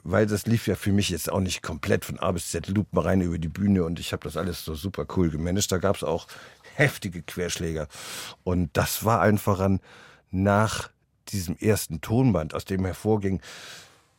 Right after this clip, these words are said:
es gibt nur diese eine Chance. Ihr dürft nichts falsch machen.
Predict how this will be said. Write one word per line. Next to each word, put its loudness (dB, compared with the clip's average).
es -6
gibt -2
nur 4
diese 0
eine 4
Chance. 0
Ihr 2
dürft 2
nichts 4
falsch 2
machen. -6